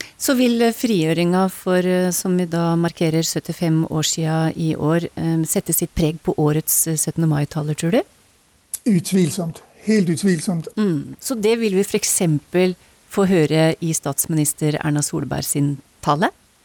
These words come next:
Speaker 2: Ja, jeg vil gjerne sette min oppsparing på, hun kommer til å nevne det, ja.
Speaker 1: <laughs> Ja. Og når vi først er inne på Erna Solberg, eh, det er jo et stykke både i tid og stil fra de patrioter vi har hørt om, og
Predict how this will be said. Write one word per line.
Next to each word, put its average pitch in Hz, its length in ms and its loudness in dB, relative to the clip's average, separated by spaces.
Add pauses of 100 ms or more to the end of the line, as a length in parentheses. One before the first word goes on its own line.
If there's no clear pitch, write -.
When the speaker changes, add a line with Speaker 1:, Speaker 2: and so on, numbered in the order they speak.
(920)
Speaker 2:
Ja, 170 320 4 (220)
jeg 208 220 4
vil 185 100 6
gjerne 175 320 4
sette 190 560 2
min 170 180 0
oppsparing 165 560 0
på, 190 160 -2
hun 180 120 0
kommer 180 220 -2
til 180 120 0
å 160 60 0
nevne 156 260 -6
det, 151 120 -6
ja. 147 160 -10
Speaker 1:
<laughs> - 180 -10
Ja. 233 100 0 (1000)
Og 214 160 2
når 208 220 4
vi 202 80 -2
først 196 240 -2
er 190 100 -2
inne 156 240 0
på 160 200 -4 (360)
Erna 160 200 -2
Solberg, 214 440 -2 (540)
eh, 180 180 0
det 165 160 -2
er - 140 -10
jo 208 100 -6
et - 240 -8
stykke - 540 -4
både 170 180 -2
i - 40 -8 (120)
tid 196 640 -2
og 180 120 -2
stil 196 520 0
fra 190 160 2
de 170 160 -2
patrioter 170 720 0
vi 160 240 0
har 151 460 0 (160)
hørt 151 180 -2
om, 226 240 4
og - 80 -4